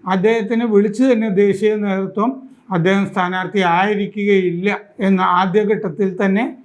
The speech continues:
പറയുകയുണ്ടായി. പിന്നെ സംശയമുണ്ടായിരുന്ന ചില മണ്ഡലങ്ങൾ, അവിടെയൊക്കെ ആരാണ്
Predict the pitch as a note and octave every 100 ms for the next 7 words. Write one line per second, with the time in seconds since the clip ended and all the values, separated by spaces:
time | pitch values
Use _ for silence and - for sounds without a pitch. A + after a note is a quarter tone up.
0 | _ _ _ - G#3+ A3 G3 G3 F3+ E3
1 | D3+ - - _ _ _ _ _ _ _
2 | A#3+ C#4 A#3 - - - _ - G#3+ B3
3 | C#4+ - D#4+ E4 D#4 C4+ B3+ B3+ B3 A#3+
4 | B3 B3 - _ _ _ - A3 A3+ A#3
5 | G#3 G3 A3+ A3+ G3 E3 C3 - _ _
6 | _ _ _ _ _ - F#3+ C4+ C#4 B3
7 | B3+ B3 G3+ F#3+ G#3+ A#3 A3+ G#3 G#3